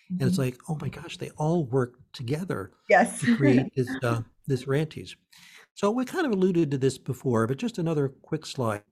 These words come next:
Speaker 1: You know, when you have enough B H four, the enos makes nitric oxide. If we run out of B H four, we make superoxide. And I'm gonna show this very soon. Superoxide stimulates P L A two.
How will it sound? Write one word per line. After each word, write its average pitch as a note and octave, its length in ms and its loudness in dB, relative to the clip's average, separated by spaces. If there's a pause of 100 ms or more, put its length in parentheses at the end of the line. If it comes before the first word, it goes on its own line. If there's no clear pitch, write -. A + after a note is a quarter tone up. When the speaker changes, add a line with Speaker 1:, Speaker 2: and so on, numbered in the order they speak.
(520)
Speaker 1:
You F3+ 80 2
know, C#3 80 4
when C3 180 2
you C#3 80 2
have B2+ 120 4
enough E3+ 240 0
B C3 280 0
H A#2+ 160 -12
four, C3 560 2 (460)
the C#3+ 140 2
enos B2 340 0
makes A#2+ 240 -6
nitric A#2 320 -6
oxide. D3+ 520 0 (600)
If B2 160 -2
we C3+ 100 4
run A#2 220 0
out G#3 160 -2
of F#3+ 80 0
B B2+ 260 2
H A#2+ 200 -8 (160)
four, A#2 260 -2 (260)
we C3 100 -2
make A2+ 400 -6
superoxide. A#2+ 800 -4 (100)
And C3+ 100 -2
I'm C3 120 2
gonna D3 140 2
show G3 260 -2
this C3 160 0
very A#2 200 0
soon. B2 400 -2 (500)
Superoxide D3 800 0
stimulates A2+ 640 -4
P - 200 -4
L A2 160 -2
A A2 140 -6
two. A2+ 320 -14